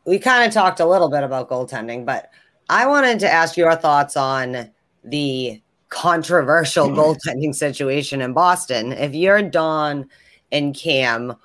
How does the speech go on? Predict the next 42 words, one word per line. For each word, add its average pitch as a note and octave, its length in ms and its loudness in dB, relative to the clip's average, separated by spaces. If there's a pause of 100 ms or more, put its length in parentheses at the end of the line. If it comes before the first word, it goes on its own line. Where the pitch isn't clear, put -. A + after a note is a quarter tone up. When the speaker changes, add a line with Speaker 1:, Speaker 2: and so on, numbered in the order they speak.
(180)
Speaker 1:
what E3 460 2
is G#3+ 220 0
there F#3 220 4
to E3+ 120 -10
be D3+ 140 0
done D#3 380 2
with C#3 260 -2 (500)
Tuukka G#3+ 300 0
being G3+ 220 0
a F3+ 60 0
U E3 180 2
F D#3+ 220 0
A D3+ 200 0
slash D3+ 640 0
it, D#3+ 240 -4
obviously C#3+ 500 -2
having C#3+ 320 -2
his C3 180 -10
surgery C#3 500 -2
and C3+ 100 -4
will B2+ 120 -2
be C#3 160 -2
out B2+ 160 -2
half B2+ 240 -2
the B2 100 -8
season. A#2+ 460 -8 (280)
What, F3+ 440 2
what G#3 240 2
are D4 80 4
your E3+ 300 2
thoughts C#3 440 -2
on C#3 160 -2
this C3 180 -8
very D3 400 -2
interesting, C#3+ 560 -8
if C3+ 160 -10
not C#3 220 -6
controversial, C#3 840 -6
situation? C3 760 -6
And C3 160 -6
if B2+ 160 -10
you're C3 380 0